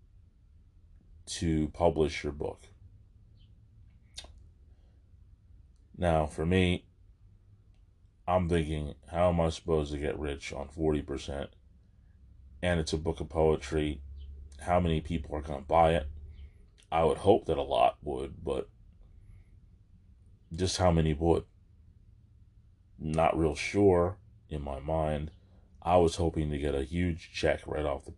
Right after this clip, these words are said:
bat and then get royalties from that. And because my disillusion of what I was expecting from the publisher,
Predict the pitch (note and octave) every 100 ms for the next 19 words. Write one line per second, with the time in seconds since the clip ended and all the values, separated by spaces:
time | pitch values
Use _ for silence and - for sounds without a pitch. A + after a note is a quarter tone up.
0 | _ F#2 A2 - - _ - D2+ D2 F2+
1 | F2 E2 D#2 - D#2+ E2+ E2 D2 E2 D#2
2 | - - C#2+ D#2 D#2 F2+ F2+ - _ _
3 | - - - _ _ _ - _ _ -
4 | E2 D#2+ D#2+ - E2+ D#2+ D#2 - D#2+ D#2+
5 | D#2 E2 - C#2 D#2+ F2+ E2+ E2 D#2+ E2+
6 | _ _ _ - _ - - D2+ D2+ D2
7 | D#2+ - - E2 D#2 D2+ - - - -
8 | G2 G2 D#2 C#2+ D#2 - D2+ C#2+ C2+ -
9 | G#2+ G2 D#2+ - D2